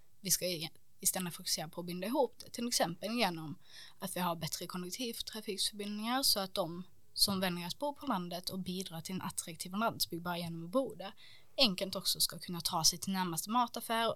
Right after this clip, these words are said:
eller ta sig in till stan där de kanske arbetar. Eh, och vi har till exempel,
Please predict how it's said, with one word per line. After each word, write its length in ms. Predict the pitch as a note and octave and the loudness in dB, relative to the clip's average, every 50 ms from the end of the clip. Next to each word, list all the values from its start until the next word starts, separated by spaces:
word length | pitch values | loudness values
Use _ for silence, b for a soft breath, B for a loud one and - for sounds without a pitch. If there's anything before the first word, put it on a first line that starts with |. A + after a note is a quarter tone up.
| - - | 0 0
eller 140 | A3 G#3+ G3+ | 0 2 2
ta 180 | - G3+ F3 | 2 2 4
sig 160 | - - F#3 | 4 4 2
in 60 | F3 E3 | 0 -4
till 120 | - F#3+ | 2 2
stan 360 | - - F#3+ E3+ - - A#3 - - - - - | 6 8 6 6 6 0 -10 -10 -12 -16 -16 -12
där 100 | - E3+ | -10 -8
de 120 | E3+ E3 | -8 -8
kanske 220 | - - - - - | -8 -10 -10 -6 -2
arbetar. 520 | - B3 C4 A#3+ - - - - - - - b b b b b b b b b b b b b b | 2 2 2 0 -2 -8 -10 -12 -12 -14 -14 b b b b b b b b b b b b b b
Eh, 400 | - G#3+ G#3 G3+ G#3 G3+ G3 F#3+ - | -2 0 0 0 0 0 0 0 0
och 380 | - G3+ G3 - - - - - - - | 2 0 0 0 -2 -12 -14 -14 -12 -8
vi 240 | G#3 G3 G#3 F#3 F#3 | -2 2 2 4 4
har 320 | F3 F#3+ F#3+ F#3 F#3 F#3 | 4 4 4 4 4 2
till 180 | - F#3 F#3 F#3 | 0 0 0 2
exempel, 540 | F#3 - F#3+ F3 E3+ - - F3+ F3+ E3+ | 4 4 4 4 0 0 -2 -4 -4 -4